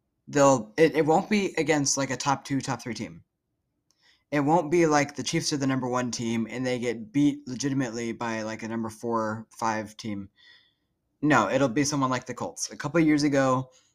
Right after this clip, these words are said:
uh, the Chiefs lost to, I believe, the Titans and the Texans in the same year. Both of those losses were really wacky and weird. Didn't really know what to do with them. Um, I believe that was also,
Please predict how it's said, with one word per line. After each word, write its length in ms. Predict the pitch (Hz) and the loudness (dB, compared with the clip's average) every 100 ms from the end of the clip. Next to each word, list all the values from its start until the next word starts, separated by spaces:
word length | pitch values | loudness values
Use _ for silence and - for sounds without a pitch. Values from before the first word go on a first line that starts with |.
| _ _ - | _ _ -8
uh, 360 | 120 113 110 107 | -2 -2 -2 -4
the 100 | 113 | -6
Chiefs 260 | 123 107 | -6 -4
lost 220 | 113 110 | -4 -4
to, 80 | 123 | -4
I 40 | 117 | -6
believe, 440 | 117 117 117 107 | -4 -4 -6 -6
the 160 | 113 110 | -8 -8
Titans 480 | - 127 123 117 - | -6 -8 -6 -8 -6
and 180 | 117 | -6
the 60 | 113 | -6
Texans 440 | 120 117 120 113 | -6 -6 -6 -6
in 80 | 113 | -6
the 60 | 107 | -4
same 200 | 113 110 | -4 -4
year. 380 | 107 107 104 - | -4 -4 -6 -8
Both 160 | 117 | -8
of 80 | 107 | -6
those 160 | 110 104 | -6 -4
losses 420 | 101 98 101 101 | -2 -2 -2 -4
were 60 | 101 | -8
really 140 | 104 | -6
wacky 480 | 107 113 107 113 107 | -2 0 -2 -4 -4
and 100 | 107 | 0
weird. 420 | 151 143 139 127 - - - - _ | 2 4 2 -2 -10 -18 -20 -20 _
Didn't 160 | 123 127 | -2 0
really 180 | 117 113 | 0 0
know 120 | 113 | -2
what 100 | 113 | -2
to 80 | 110 | -4
do 120 | 110 | -2
with 120 | 107 | -2
them. 360 | 104 104 107 - _ _ _ _ _ _ _ _ _ - | -2 -2 -4 -8 _ _ _ _ _ _ _ _ _ -4
Um, 480 | 110 104 101 95 92 | -2 0 0 -4 -8
I 80 | - | -8
believe 340 | 110 120 117 - | -6 -4 -4 -6
that 120 | 98 | -6
was 160 | 110 113 | -4 -4
also, 800 | 110 - 110 107 101 98 95 | -2 -2 -2 -4 -4 -8 -12